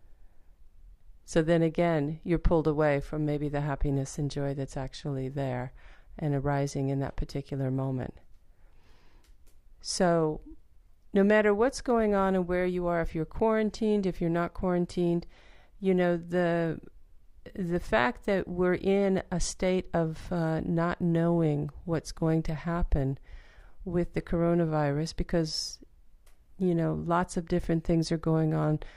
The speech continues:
lots of information's out there. We don't really necessarily know what's really true and what's not true.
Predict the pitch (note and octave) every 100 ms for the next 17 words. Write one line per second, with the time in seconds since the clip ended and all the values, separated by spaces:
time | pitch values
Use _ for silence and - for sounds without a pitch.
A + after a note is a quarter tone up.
0 | - - F3 F3+ - E3+ F3 E3+ E3 D#3+
1 | D#3+ E3 D3+ D#3 D#3 - D#3 D3+ D3 -
2 | - - - - F#3+ F3 G3 F#3+ E3+ E3
3 | E3 D#3+ D#3+ - E3 E3 D#3+ D#3+ D#3+ D#3+
4 | D#3 D#3 D#3 - - - - - - D#3+
5 | E3+ E3 - D#3 E3 E3 D#3+ D#3 - D#3+
6 | E3 D#3+ D#3 D3+ - E3 D3+ - - E3
7 | D#3+ D#3+ D#3